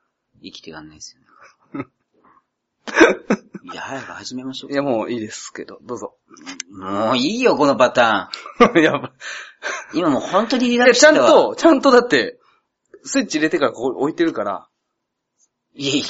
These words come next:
Speaker 1: 言わなかった。俺わかんないし、見てないし、いつも。
Speaker 2: え、ちゃんと間があったじゃないですか。「行きますよ」みたいな。
Speaker 1: ということで始まりました。えー、オタ活、お久しぶりということで。
Speaker 2: お久しぶりーふ。
Speaker 1: お久しぶりーふ。
Speaker 2: お久しぶりーふ。
Speaker 1: あんまりそれ
Speaker 2: 今日は、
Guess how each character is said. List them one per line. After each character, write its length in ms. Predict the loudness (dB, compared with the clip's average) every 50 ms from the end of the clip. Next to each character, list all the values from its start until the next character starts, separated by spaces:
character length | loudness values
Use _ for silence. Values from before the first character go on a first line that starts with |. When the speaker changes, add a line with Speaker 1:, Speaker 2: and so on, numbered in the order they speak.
| -8 -10 -10 -10 -10 -6
Speaker 1:
言 100 | -2 0
わ 100 | 0 0
な 100 | 0 0
か 100 | -2 -2
っ 60 | -2
た。 120 | -2 -6 -10
俺 140 | -10 -8 -8
わ 120 | -8 -6
か 120 | -4 -6
ん 60 | -6 -6
な 60 | -8
い 60 | -12
し、 200 | -14 -14 -16 -14
見 100 | -14 -10 -8
て 100 | -6 -4
な 100 | -4 -4
い 60 | -4
し、 120 | -6 -10
い 40 | -12
つ 120 | -14 -18 -18
も。 140 | -10 -8
Speaker 2:
え、 80 | -8 -4
ち 80 | -2 -2
ゃ 60 | -2
ん 40 | 0
と 80 | 0
間 120 | 0 2 4
が 80 | 4 2
あ 40 |
っ 60 | 2 0
た 100 | -4 -8
じ 80 | -8
ゃ 20 | -10
な 80 | -12
い 20 | -14
で 40 |
す 100 | -14 -14
か。 160 | -16 -16 -16 _ _ _ _ _ _ _ _ _ _ _ _ _ _ -20 -20 -20
「行 100 | -18 -16
き 40 | -14
ま 140 | -14 -14 -14
す 120 | -14 -14
よ」 120 | -14 -14 -14
み 120 | -16 -18
た 100 | -20 -20
い 100 | -20 -20
な。 120 | _ _ _ _ _ _ _
Speaker 1:
と 60 | -8
い 20 | -4
う 20 |
こ 60 | -4
と 80 | -2 -2
で 60 | -2
始 160 | -2 -2 -2
ま 80 | -4 -2
り 60 | -2
ま 100 | -2 -2
し 80 | 0 0
た。 340 | 2 2 4 2 0 -2 -4
え 360 | -4 -4 -2 -4 -4 -6 -8
ー、 220 | -12 -20 -20 -8 -6
オ 100 | 2 4
タ 120 | 4 6 6
活、 380 | 4 4 2 0 -4 -6 -6 -4
お 120 | -4 -2
久 260 | -2 0 0 0 0 0
し 160 | 0 -2 -2
ぶ 180 | 0 -2 -2
り 140 | -2 -2 -2
と 120 | -2 -2 -2
い 60 | -2
う 40 | -6
こ 100 | -10 -14
と 140 | -14 -14 -14
で。 200 | -16 -16 -18 _ _ _ -20 _ _ _ _
Speaker 2:
お 100 | -20 -20
久 220 | -14 -12 -10 -10
し 120 | -10 -12 -12
ぶ 140 | -10 -10 -10
り 120 | -10 -10
ー 20 |
ふ。 160 | -12 -14 -20 -20 _ _ _ _
Speaker 1:
お 60 | -20 -20
久 220 | -20 -16 -14 -12
し 180 | -10 -10 -10 -10
ぶ 160 | -10 -10 -10
り 180 | -10 -12 -12
ー 40 | -14
ふ。 200 | -18 _ -20 -20 _ _ _ -20
Speaker 2:
お 60 | -16
久 180 | -12 -10 -10 -10
し 80 | -8
ぶ 120 | -6 -4 -4
り 100 | -4 -4
ー 20 |
ふ。 140 | -6 -10 -14
Speaker 1:
あ 220 | -16 -18 -18 -14
ん 40 | -12
ま 60 | -12
り 60 | -12 -12
そ 120 | -12 -12
れ 100 | -8 0
Speaker 2:
今 40 | 4
日 180 | 6 6 6 6
は、 380 | 6 4 4 4 4 2 0